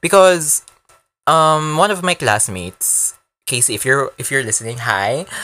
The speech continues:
Um, 'cause may dalang speaker palagi sa room. Nagpapatugtog kami. And she requested, like, "Can you pa-, ano, patugtugin mo yung Power ng exo?"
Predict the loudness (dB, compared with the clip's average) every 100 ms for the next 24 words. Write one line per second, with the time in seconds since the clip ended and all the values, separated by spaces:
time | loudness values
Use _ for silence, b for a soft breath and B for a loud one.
0 | B B 2 4 6 6 4 2 0 -4
1 | -6 -8 -12 -20 _ _ _ _ _ _
2 | 2 2 0 -2 -2 0 2 2 0 -4
3 | -2 0 0 0 0 -2 -4 -4 -4 -4
4 | -2 -4 -4 -4 -4 -4 -6 -2 -2 -2
5 | -6 -10 -6 -4 -4 -4 -2 -2 -4 -4
6 | -4 -2 -2 -2 -4 -2 -2 -4 _ -8
7 | -4 -2 -2 -6 _ -4 -2 0 0 -2
8 | -6 -6 -4 -4 -2 0 0 -2 -6 -12
9 | -10 -12